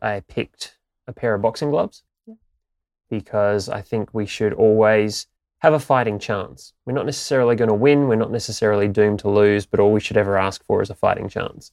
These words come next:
Speaker 2: Yeah. And does that relate to life or your work and what you see, or?
Speaker 1: Pretty much everything.
Speaker 2: Yeah.
Speaker 1: Um, no matter what you do in life, you should always have a fighting chance. You should always have the opportunity to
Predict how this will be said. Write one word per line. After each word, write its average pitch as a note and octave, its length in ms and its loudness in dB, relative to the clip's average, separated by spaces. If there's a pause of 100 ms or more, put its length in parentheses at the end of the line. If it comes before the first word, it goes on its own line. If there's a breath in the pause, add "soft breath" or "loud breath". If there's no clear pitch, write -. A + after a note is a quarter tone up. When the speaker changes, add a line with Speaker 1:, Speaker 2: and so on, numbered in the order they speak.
(120)
Speaker 2:
Yeah. G#3 140 -14 (920)
And F#3 80 0
does F3 100 0
that E3+ 140 6
relate D3+ 300 2
to D#3+ 280 0 (320)
life F3 500 2
or D3 280 -4
your C3+ 200 -8
work G#3+ 300 -2
and G3+ 100 -6
what - 100 -8
you - 60 -10
see, B3+ 300 -8
or? C#4 120 -4
Speaker 1:
Pretty D3+ 220 0
much D#3+ 240 -4
everything. G#2 560 -6
Speaker 2:
Yeah. D#3+ 280 -2
Speaker 1:
Um, A#2 200 -2
no A#2+ 120 2
matter C3+ 200 6
what B2 200 4
you A#2 140 -2
do A2 220 2
in A#2+ 120 0
life, G2 300 -2
you G#2 60 -4
should G2 180 -2
always G2+ 300 4
have G#2 520 0
a - 60 -12
fighting G2 380 -4
chance. G2+ 520 -10
You G#2+ 60 -8
should G2+ 200 -10
always G#2 600 0
have G#2 240 -2
the G#2 120 0
opportunity G#2+ 880 0
to G2+ 580 0